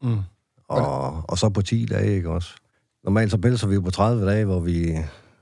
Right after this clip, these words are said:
Speaker 2: hvor vi lige kan gøre det, ikke også? Hvis vi arbejder tolv timer om dagen, ikke også? Så får vi at vide, at vi skal pelse dem på ti dage, så der var vi da noget under pres
Speaker 1: Wow.
Speaker 2: i den periode.
Speaker 1: Hvordan hele opsættet, hele den her optakt til, at de skal til at nedlægge, øh, hele erhvervet, øh, alle dine mink, altså, må-,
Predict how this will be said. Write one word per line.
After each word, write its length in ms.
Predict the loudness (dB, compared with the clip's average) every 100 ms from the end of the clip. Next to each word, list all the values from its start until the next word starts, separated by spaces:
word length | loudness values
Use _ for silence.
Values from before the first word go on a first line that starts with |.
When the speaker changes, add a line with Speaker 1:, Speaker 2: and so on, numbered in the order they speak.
| _ -4
Speaker 2:
hvor 100 | 0
vi 100 | 2
lige 140 | 2
kan 100 | 2
gøre 240 | 2 2
det, 100 | 2
ikke 120 | 0 0
også? 180 | -2
Hvis 200 | -2 -2
vi 60 | 0
arbejder 380 | 0 2 0 0
tolv 220 | 0 0
timer 280 | 0 0 0
om 100 | 0
dagen, 280 | 0 0 -2
ikke 120 | -4
også? 220 | -4 -2
Så 40 | 0
får 120 | 2
vi 100 | 2
at 80 | 0
vide, 120 | 0
at 80 | 0
vi 60 |
skal 360 | -2 -2 -2 -4 -6 -10 _ _ -2
pelse 200 | 0 0
dem 80 | 0
på 80 |
ti 260 | 0 0 0
dage, 340 | 0 0 0
så 140 | -2 -2 -2 -4 -6 -10 -14 -4
der 60 | 0
var 80 |
vi 60 | 2
da 100 | 2
noget 220 | 2 0
under 160 | 0 0
pres 400 | 0 -2 -4 -12 _ -12
Speaker 1:
Wow. 140 | -6 -2
Speaker 2:
i 40 |
den 120 | -2
periode. 380 | 0 -2 0 -4 -6 _ _ _ _ -10 -2
Speaker 1:
Hvordan 260 | 0 2
hele 260 | 2 4 4
opsættet, 760 | 2 0 0 2 2 2 2
hele 220 | 0 0 0
den 140 | 0
her 80 | 0
optakt 580 | 0 -2 -2 -4 -4 -2
til, 120 | -2
at 140 | 0
de 100 | -2
skal 140 | -6 -4
til 120 | -2
at 100 | 0
nedlægge, 480 | 0 0 -2 -4 -6
øh, 140 | -6
hele 220 | -2 -2 0
erhvervet, 400 | 0 0 -2 -4
øh, 500 | -8 -10 -12 -10 -6
alle 120 | -2
dine 260 | 0 2 2
mink, 280 | 0 -2
altså, 180 | -4 -4
må-, 140 | -2